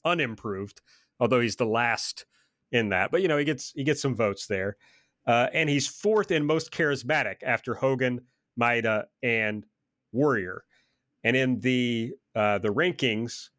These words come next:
at the end of the year, again, strictly in-ring ability and work rate, uh, he comes in at thirty-four after being twenty-six the year before. So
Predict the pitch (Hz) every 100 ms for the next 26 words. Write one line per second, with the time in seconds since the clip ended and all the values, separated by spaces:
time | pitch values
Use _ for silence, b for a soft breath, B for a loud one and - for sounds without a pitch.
0 | - 120 123 120 107 110 117 110 135 135
1 | 127 - 127 - 123 120 - _ - 127
2 | 123 120 110 120 117 110 110 - _ _
3 | _ _ _ 117 104 113 151 - 107 101
4 | - _ _ _ _ - 113 107 - _
5 | 135 127 143 127 135 127 127 - - 147
6 | 131 123 - 135 98 87 _ _ _ _
7 | _ 123 120 - 127 107 123 113 - 135
8 | 123 - 131 110 - 117 110 107 104 135
9 | 123 139 127